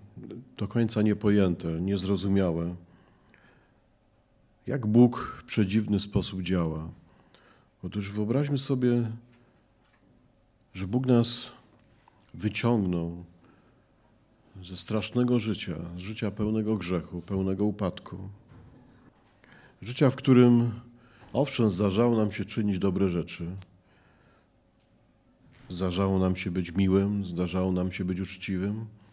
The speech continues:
ale taką zasadą, która ciągnęła się za nami przez całe życie, było to, że, że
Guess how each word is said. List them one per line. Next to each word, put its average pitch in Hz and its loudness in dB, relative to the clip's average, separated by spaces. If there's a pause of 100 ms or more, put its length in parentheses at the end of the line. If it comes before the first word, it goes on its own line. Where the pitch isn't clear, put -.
(560)
ale 165 -4
taką 143 4
zasadą, 123 4
która 92 0
ciągnęła 104 0
się 98 -4 (600)
za 95 -2
nami 104 2
przez - -4
całe 120 0
życie, 120 -2
było 104 -2
to, 123 -4
że, 113 -6 (560)
że - -10